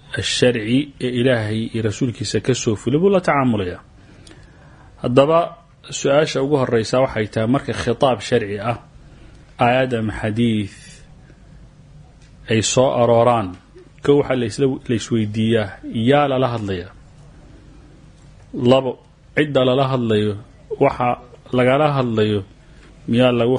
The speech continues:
khasbay mise waa la door geliyey? Ma waxbaa loo diiday oo laga reebay, mise waxbaa loo oggolaaday? Waxaan laga raba ma waajibba, ma sunna? Idan, maadaama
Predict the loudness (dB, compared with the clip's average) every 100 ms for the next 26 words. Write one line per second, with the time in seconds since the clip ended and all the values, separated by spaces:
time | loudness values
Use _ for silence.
0 | 0 -4 -4 -2 0 2 0 -4 -2 -2
1 | 0 0 2 0 2 4 4 0 -6 -4
2 | -6 -8 -12 -20 -20 -20 -20 -20 -20 -20
3 | -20 -18 -8 -4 2 2 4 2 2 0
4 | -2 0 2 4 2 0 -6 -8 -2 0
5 | 2 0 2 4 4 4 2 2 -2 -6
6 | -20 -20 -20 -20 -10 -4 0 2 2 2
7 | 4 2 0 0 2 2 0 -2 -6 -14
8 | -20 -20 -20 -20 -20 -20 -20 -20 -20 -20
9 | -20 -20 -20 -20 -20 -20 -6 0 2 2
10 | 2 2 4 2 2 2 2 2 0 -4
11 | 0 2 4 0 -6 -20 -4 2 2 2
12 | 4 4 4 -2 -8 -18 -20 -20 -20 -20
13 | -20 -20 -20 -20 -20 -4 2 4 4 2
14 | 0 0 2 2 2 2